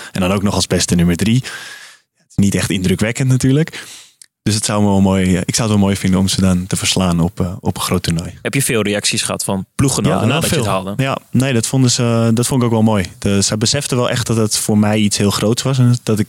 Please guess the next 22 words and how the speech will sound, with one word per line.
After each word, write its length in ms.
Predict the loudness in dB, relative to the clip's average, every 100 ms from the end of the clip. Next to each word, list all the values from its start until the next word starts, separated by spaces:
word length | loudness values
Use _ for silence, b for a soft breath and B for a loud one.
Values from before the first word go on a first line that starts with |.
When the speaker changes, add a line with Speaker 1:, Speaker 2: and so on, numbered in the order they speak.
| -6
Speaker 1:
dit 180 | -4 -2
al 80 | 2
jaren, 640 | 2 2 2 2 2 0 -2
ja, 240 | -2 -2 -4
aan 80 |
het 100 | -4
roepen 240 | -2 0 0
ben, 180 | 0 0
zeg 100 | 0
maar, 80 | 0
dat 80 |
ik 60 | 0
dat 100 | -2
graag 220 | -2 -2
wil. 220 | 0 0 B B B B B B B _
Dus 100 | -2
ik 80 | 0
had 100 | 0
wel 100 | 0
veel 200 | 2 2
reacties, 380 | 0 0 0
ja. 80 | 2